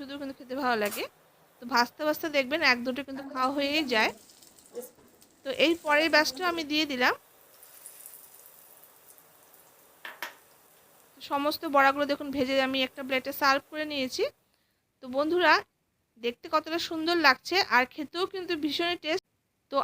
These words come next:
আমি একটা আপনাদের দেখিয়ে দিচ্ছি বড়াগুলো কতটা মুচমুচে তৈরি হয়েছে। দেখুন শব্দটা শুনলে বুঝতে পারবেন যে কতটা মুচমুচে তৈরি হয়েছে, আর খেতেও ভীষণই কিন্তু টেস্টি। তো আমি একটা ভেঙে দেখিয়ে দিচ্ছি ভেতরটা কেমন তৈরি হয়েছে। তো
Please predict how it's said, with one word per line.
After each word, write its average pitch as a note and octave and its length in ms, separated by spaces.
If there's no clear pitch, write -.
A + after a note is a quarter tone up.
আমি D4+ 120
একটা - 240
আপনাদের D#4+ 280
দেখিয়ে D4+ 300
দিচ্ছি C#4 300
বড়াগুলো B3+ 300
কতটা C4+ 300
মুচমুচে C4+ 520
তৈরি C4 160
হয়েছে। D4+ 200
দেখুন - 200
শব্দটা C4+ 440
শুনলে D#4 200
বুঝতে D#4+ 300
পারবেন C#4+ 320
যে D4+ 40
কতটা C4 300
মুচমুচে C4 400
তৈরি C4 260
হয়েছে, A3+ 300
আর A#3 80
খেতেও C#4+ 380
ভীষণই E4 400
কিন্তু D4+ 220
টেস্টি। C#4 380
তো - 100
আমি B3+ 140
একটা C#4+ 200
ভেঙে C#4+ 300
দেখিয়ে C4+ 260
দিচ্ছি C4+ 260
ভেতরটা B3+ 400
কেমন C4 200
তৈরি C4+ 280
হয়েছে। A#3 280
তো - 60